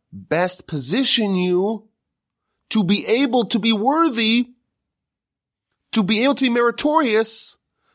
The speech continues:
of ending up in the ultimate reward in Olam Haba. Everything that happens in the interim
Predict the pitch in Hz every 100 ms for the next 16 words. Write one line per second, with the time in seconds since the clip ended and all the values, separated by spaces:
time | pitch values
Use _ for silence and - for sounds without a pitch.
0 | _ 160 - 208 214 190 143 120 - -
1 | 120 110 110 107 _ - 143 214 254 147
2 | 110 101 135 107 101 95 95 92 95 _
3 | _ _ _ _ _ _ _ 107 87 82
4 | 95 143 - _ _ _ _ _ _ _
5 | _ _ _ _ _ _ _ _ _ _
6 | _ _ _ _ _ _ _ _ _ _
7 | _ _ _ _ - 131 170 165 156 139
8 | 135 110 131 170 101 73 85